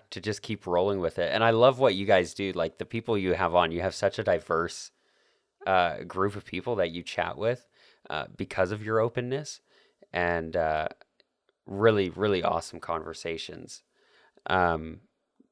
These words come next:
but so, I mean, f-, for this foreseeable future, you'll be doing this, and, uh, I look forward to it. Um, and, and so as you move forward into the future,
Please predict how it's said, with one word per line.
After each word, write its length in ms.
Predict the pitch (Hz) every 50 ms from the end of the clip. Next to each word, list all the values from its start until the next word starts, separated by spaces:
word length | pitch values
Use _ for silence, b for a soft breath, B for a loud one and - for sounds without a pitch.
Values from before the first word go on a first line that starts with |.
| _ _ _ _ _ _ _ _ _ -
but 180 | 104 101 -
so, 280 | - - 113 104 101 92
I 120 | 80 110 113
mean, 260 | 113 104 95 90 b b b b b b b b - _ _ _ _ _ -
f-, 140 | - - _ _ _ -
for 180 | - - 120
this 140 | 117 113 -
foreseeable 720 | - - - - - 117 113 - - 135 131 - 104 92 90
future, 420 | - - 107 107 - - 95 90
you'll 180 | 87 87 85 82
be 100 | 87 80
doing 300 | - 92 87 82 82 85
this, 360 | 82 85 95 104 - - - -
and, 360 | - 87 87 85 82 85 85 90
uh, 240 | 87 85 85 82 -
I 140 | - - 95
look 160 | 98 98 -
forward 320 | - - 87 85 82 82 -
to 120 | 87 85
it. 200 | 87 90 - _ _ _ - _ _ -
Um, 460 | 98 98 95 92 90 87 85 82 - _ b b b b b b b b b b b
and, 380 | - 107 107 104 101 95 - - _ _ _ _ _ _ _ -
and 120 | 107 107
so 380 | - - 117 107 101 95 - - _ _ -
as 240 | 98 117 143 143 147
you 60 | 135
move 240 | 117 113 113 104 -
forward 400 | - - 113 113 117 123 113 104
into 240 | 95 90 90 98 87
the 80 | 87
future, 720 | - - - 104 110 110 - - - 123 123 - - 120